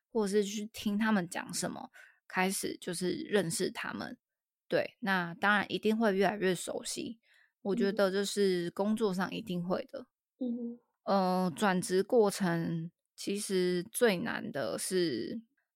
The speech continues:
Speaker 1: 真的是你要重新去适应这些不一样的地方，然后不一样的位置，不一样的规矩。
Speaker 2: 嗯。
Speaker 1: 你一定要把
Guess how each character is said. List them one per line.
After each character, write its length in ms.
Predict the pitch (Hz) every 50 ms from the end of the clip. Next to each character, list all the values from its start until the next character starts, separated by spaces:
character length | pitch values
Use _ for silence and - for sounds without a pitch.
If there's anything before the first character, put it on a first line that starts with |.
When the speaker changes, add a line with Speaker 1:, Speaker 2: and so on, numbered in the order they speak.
| _ _
Speaker 1:
真 200 | - 214 226 233
的 160 | 240 220 190
是 200 | 175 - 214 208
你 140 | 190 175 165
要 200 | 165 170 175 180
重 240 | - - 190 170 175
新 260 | 165 185 185 185 190
去 120 | 185 180
适 380 | 180 - - - 202 185 156 139
应 280 | 175 190 180 170 170 165
这 100 | - 180
些 520 | 170 - 180 170 170 170 170 175 165 - _ _ _ _ _ _ _ _
不 160 | - 247 214 185
一 60 | 165
样 180 | 190 175 -
的 80 | - -
地 240 | - 175 175 147 131
方， 360 | - - 113 - - - 220 _ _ _ _ _ _ _ _ _ _ _ -
然 200 | - 170 156 156
后 160 | 175 180 175
不 200 | 175 - 202 196
一 20 |
样 140 | 180 175 165
的 80 | 160 151
位 260 | - 165 143 123 -
置， 300 | - - - - - - _ _ _
不 140 | - 208 196
一 60 | 180
样 140 | 180 180 160
的 80 | - -
规 320 | 233 - - - 95 101
矩。 340 | - - - - - 226 233
Speaker 2:
嗯。 60 | - _ _ _ _ _ _ _ _ -
Speaker 1:
你 220 | 214 170 175 175
一 40 | 170
定 160 | 175 185 185
要 580 | 196 202 196 190 185 185 175 175 175 175 - - _ _ _ _
把 380 | - 170 139 - - - -